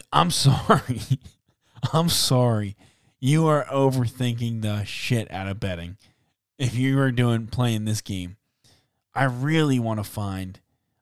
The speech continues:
I gotta find this. I wanna know what his exact, exact words are.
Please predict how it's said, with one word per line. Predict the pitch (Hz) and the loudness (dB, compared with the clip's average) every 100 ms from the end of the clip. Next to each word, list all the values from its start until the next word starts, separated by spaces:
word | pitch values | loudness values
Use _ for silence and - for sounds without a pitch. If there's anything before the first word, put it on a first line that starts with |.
| _ | _
I | 127 | -6
gotta | 127 87 | -4 -4
find | - 82 82 76 | -8 -12 -14 -14
this. | 87 - - _ _ _ _ _ _ _ _ _ _ _ _ _ _ - | -16 -16 -16 _ _ _ _ _ _ _ _ _ _ _ _ _ _ 0
I | |
wanna | 131 143 139 | 6 8 8
know | 135 | 6
what | 131 117 | 6 4
his | 117 | 2
exact, | 107 98 110 101 90 - - _ _ _ _ _ _ _ _ _ _ _ _ _ _ _ _ _ _ _ _ _ _ _ _ _ _ _ _ _ _ _ _ _ _ _ | -2 -4 -2 -2 -4 -10 -20 _ _ _ _ _ _ _ _ _ _ _ _ _ _ _ _ _ _ _ _ _ _ _ _ _ _ _ _ _ _ _ _ _ _ _
exact | 107 104 117 107 98 98 | -14 -6 -2 -2 -4 -10
words | 85 82 | -10 -10
are. | 80 80 98 | -12 -12 -16